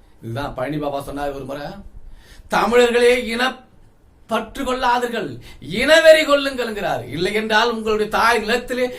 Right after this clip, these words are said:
நீங்கள் அகதிகளாக்கப்படுவீர்கள்" என்று சொன்னார். அதுதான் நடக்குது.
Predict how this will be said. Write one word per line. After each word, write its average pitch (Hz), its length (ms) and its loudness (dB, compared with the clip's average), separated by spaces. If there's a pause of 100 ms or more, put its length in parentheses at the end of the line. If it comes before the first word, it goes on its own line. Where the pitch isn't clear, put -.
நீங்கள் 226 380 0
அகதிகளாக்கப்படுவீர்கள்" 233 1120 2
என்று 143 160 -12
சொன்னார். - 320 -18 (760)
அதுதான் 120 320 -10
நடக்குது. 120 300 -14